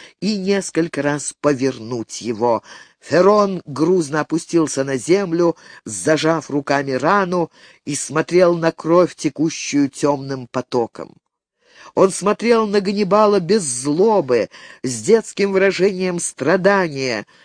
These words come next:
и затем обратил тускнеющий взор на Акрополь, на крыше которого играло солнце. «Отец Геркулес,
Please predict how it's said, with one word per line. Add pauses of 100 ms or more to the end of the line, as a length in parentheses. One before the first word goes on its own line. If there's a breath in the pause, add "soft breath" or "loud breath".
(220 soft breath)
и
затем
обратил
тускнеющий
взор
на
Акрополь, (300 soft breath)
на
крыше
которого
играло
солнце. (1040)
«Отец
Геркулес,